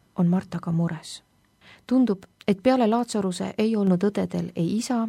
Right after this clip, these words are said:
ega abikaasat, kes oleks võinud nende eest edaspidi hoolitseda, ning praktilise inimesena nägi Marta ees ootavat tulevikku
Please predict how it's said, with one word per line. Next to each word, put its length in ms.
ega 220
abikaasat, 760
kes 180
oleks 260
võinud 280
nende 220
eest 200
edaspidi 460
hoolitseda, 640
ning 160
praktilise 520
inimesena 600
nägi 240
Marta 360
ees 260
ootavat 440
tulevikku 640